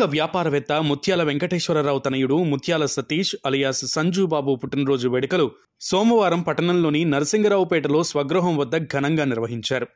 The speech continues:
పుట్టినరోజు వేడుకలలో భాగంగా కోలాటం, సేవా కార్యక్రమాలు నిర్వహించారు. ముందుగా అనకాపల్లి స్థానిక నూకాలమ్మ అమ్మవారి గుడిని కుటుంబ సమేతంగా వెళ్లి దర్శించుకున్నారు.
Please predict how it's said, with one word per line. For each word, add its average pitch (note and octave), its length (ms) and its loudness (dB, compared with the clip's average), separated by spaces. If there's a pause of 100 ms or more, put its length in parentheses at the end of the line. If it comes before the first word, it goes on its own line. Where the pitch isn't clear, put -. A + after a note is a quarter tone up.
(280)
పుట్టినరోజు C#3+ 500 2
వేడుకలలో B2 480 0
భాగంగా A#2+ 540 -2 (380)
కోలాటం, B2 520 0
సేవా D3 360 0
కార్యక్రమాలు D#3 600 -2
నిర్వహించారు. A#2+ 640 -2 (500)
ముందుగా F#3 300 2
అనకాపల్లి G#3+ 520 2
స్థానిక F#3 380 0
నూకాలమ్మ G3+ 560 2
అమ్మవారి F#3+ 420 2
గుడిని C#3+ 540 -2
కుటుంబ A3 300 2
సమేతంగా E3 500 0
వెళ్లి B2+ 260 0
దర్శించుకున్నారు. B2+ 800 -4